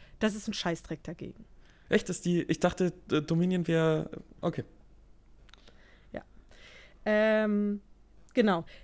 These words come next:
Speaker 1: Ich empfehle sie vor allem, weil sie mega fair ist.
Speaker 2: Ja.
Speaker 1: Weil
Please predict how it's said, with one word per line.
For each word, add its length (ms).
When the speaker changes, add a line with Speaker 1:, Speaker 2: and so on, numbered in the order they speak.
Speaker 1:
Ich 220
empfehle 380
sie 120
vor 200
allem, 340
weil 380
sie 580
mega 400
fair 440
ist. 180
Speaker 2:
Ja. 160
Speaker 1:
Weil 840